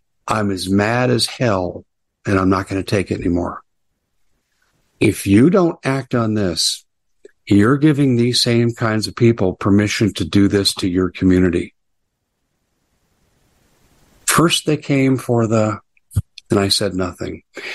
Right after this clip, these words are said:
Then they came for the, and I still said nothing. Then they came for me, and there was no one left to talk.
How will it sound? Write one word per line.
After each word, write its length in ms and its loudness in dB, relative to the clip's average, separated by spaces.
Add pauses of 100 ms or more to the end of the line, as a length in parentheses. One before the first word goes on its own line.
(140)
Then 200 4
they 140 2
came 420 2
for 320 0
the, 380 0 (640)
and 120 2
I 80 2
still 280 -2
said 260 -2
nothing. 460 -4 (100)
Then 140 2
they 120 0
came 280 0
for 180 -4
me, 460 0 (440)
and 160 2
there 120 2
was 180 0
no 100 0
one 200 0
left 240 -4
to 60 -6
talk. 360 -6